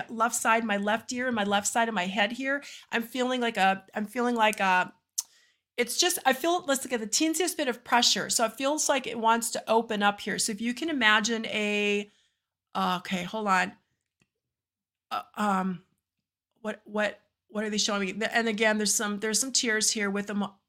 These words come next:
<coughs> emotions. And there's something here on the left side, but they're not showing me the visual yet. So just know that the, that the left side is working to open up. Your throat is starting to glide down towards your right foot, and the back of your neck is starting to glide up towards your left.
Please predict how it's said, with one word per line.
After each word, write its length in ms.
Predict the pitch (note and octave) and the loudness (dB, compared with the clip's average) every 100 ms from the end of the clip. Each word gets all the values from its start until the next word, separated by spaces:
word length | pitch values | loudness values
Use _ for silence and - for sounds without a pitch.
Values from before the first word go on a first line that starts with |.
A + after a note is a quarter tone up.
| - | 4
<coughs> 440 | - - F#4+ - | 6 8 4 4
emotions. 880 | A#3+ G#3+ G#3+ G#3 C4+ C#4 E4 - - - _ - _ _ _ | -2 2 2 2 2 0 -2 -4 -6 -10 _ -20 _ _ _
And 320 | A3 A#3 A3+ A#3 | 2 4 4 2
there's 160 | A3+ | 0
something 380 | - B3+ B3 D#4 | 0 -2 -2 -2
here 140 | D4+ | 2
on 120 | C4+ B3 | 2 2
the 100 | A3 | 2
left 260 | G#3+ G#3+ | 4 4
side, 300 | - A3 G#3+ | 4 4 2
but 80 | G3+ | 0
they're 100 | G3+ | -2
not 220 | G#3 - | 0 2
showing 320 | - A#3 A3 | 2 0 0
me 100 | A3 | -2
the 80 | G#3 | -2
visual 380 | F#3+ G3+ G#3 G3+ | -2 0 0 0
yet. 280 | G3 F#3 - | 2 2 0
So 100 | A3+ | -4
just 240 | G#3+ A3 | -2 -2
know 200 | A#3 G#3+ | 0 -2
that 120 | A3 | -2
the, 180 | G#3+ G3 G3 | -4 -6 -6
that 180 | - G3+ | -4 -4
the 120 | G#3 F#3+ F#3+ | -4 -8 0
left 220 | G#3+ G#3+ | 2 2
side 420 | - A3 A3 G#3 - | 2 4 4 0 -8
is 300 | G#3+ G3+ G3 - | -4 -4 -4 -8
working 600 | G3+ G3+ G#3+ A3 A#3 A#3 | -10 -4 -2 -2 -2 -4
to 120 | A3 - | -4 -4
open 320 | G#3 G#3 G3+ | -4 -2 2
up. 280 | G#3+ B3+ - _ - - _ | 2 2 -2 _ -20 -20 _
Your 100 | B3+ | -8
throat 300 | - C4+ D4+ | 2 6 6
is 120 | E4 | 4
starting 280 | - D#4 C#4 | 4 4 4
to 100 | C#4+ | 2
glide 320 | A#3+ B3 A#3+ | 4 6 6
down 300 | A3 A3 A3+ | 6 4 4
towards 440 | A#3 - G#3+ G#3+ G#3+ | -2 -2 -2 -2 0
your 640 | G#3+ G#3 G#3 G#3 G#3 G#3 | 2 4 6 4 2 0
right 200 | G#3+ G#3 | 2 2
foot, 260 | G#3 - G#3+ | 0 -4 -2
and 60 | G#3 | 0
the 60 | |
back 240 | G3 G#3 A3 | 6 6 6
of 60 | |
your 80 | A#3+ | 0
neck 180 | A3+ A3 | -2 -2
is 80 | G3+ | -2
starting 240 | A3 G3+ | -2 -2
to 80 | G#3+ | 0
glide 220 | G#3 G3+ | 2 4
up 160 | G3 G3+ | 2 -2
towards 320 | - G#3 G3 | -8 -6 -4
your 80 | G3 | 0
left. 260 | G3 F#3+ | 0 -2